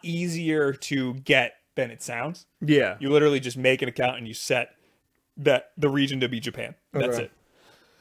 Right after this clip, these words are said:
Speaker 1: And then all, all automatically the eShop is in Japanese.
Speaker 2: Yeah.
Speaker 1: Um, and yeah, you just download the demo and it is, uh, not good.
Speaker 2: Uh,
Speaker 1: Uh,
Speaker 2: that's
Speaker 1: so there are three different levels.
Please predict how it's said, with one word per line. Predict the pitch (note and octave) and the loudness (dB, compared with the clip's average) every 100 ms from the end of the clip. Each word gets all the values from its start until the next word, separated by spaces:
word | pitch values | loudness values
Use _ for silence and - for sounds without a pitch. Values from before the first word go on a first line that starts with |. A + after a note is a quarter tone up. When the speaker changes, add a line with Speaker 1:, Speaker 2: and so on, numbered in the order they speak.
| _ _ | _ _
Speaker 1:
And | D3 | 0
then | C#3+ C3+ | 2 6
all, | C#3 C#3 | 6 8
all | D3 C#3+ C#3+ D3 | 6 8 6 6
automatically | D3+ D3+ D3 C3+ C3 C3 B2+ | 6 8 8 6 4 0 -2
the | B2+ B2 | -6 -10
eShop | B2+ C#3 A#2 B2+ | -8 -2 -2 -2
is | A#2 | -8
in | A#2 A2 | -8 -8
Japanese. | G#2 - - - | -10 -10 -16 -10
Speaker 2:
Yeah. | A2 F2+ - _ _ - | -10 -10 -14 _ _ 0
Speaker 1:
Um, | C3+ C3 B2+ B2+ A#2+ A#2 A2+ - _ _ _ _ _ _ | 4 6 6 6 4 -2 -8 -16 _ _ _ _ _ _
and | C#3 | -2
yeah, | D#3 | 0
you | B2 | -2
just | A2 | -2
download | A#2 A2+ A2+ | 0 0 -2
the | A2+ | -2
demo | A#2 C3+ D3+ D#3+ | -2 0 0 -2
and | A#2+ A#2+ B2+ | -4 -4 -4
it | B2+ C3+ | -4 -4
is, | D3 C#3 C#3+ C3+ F#2+ | -2 -2 -2 -8 -14
uh, | C#3 C#3 | -14 -8
not | C3 B2+ C3+ D3 | -4 0 -2 -2
good. | D#3 C3+ - _ A#2 | -6 -6 -8 _ -14
Speaker 2:
Uh, | |
Speaker 1:
Uh, | A#2 A#2 C#3 C3+ | -6 0 2 2
Speaker 2:
that's | C3+ - | 0 -2
Speaker 1:
so | - D3+ C3+ B2+ _ _ _ _ _ _ F3 D3+ E3+ | 4 6 6 2 _ _ _ _ _ _ -18 -18 -14
there | D#3+ C#3+ D3 D3 D3 | -12 2 6 8 6
are | C3 C#3 C3 | 6 4 4
three | - - D3+ C#3+ D#3+ G3 G#3+ A3 A3 A#3 - _ _ _ _ _ _ | -2 -8 -4 -2 0 0 -2 -4 -4 -6 -10 _ _ _ _ _ _
different | - D3 E3+ D#3 | -4 -4 -4 -6
levels. | B2 A2 C#3+ | -8 -8 -14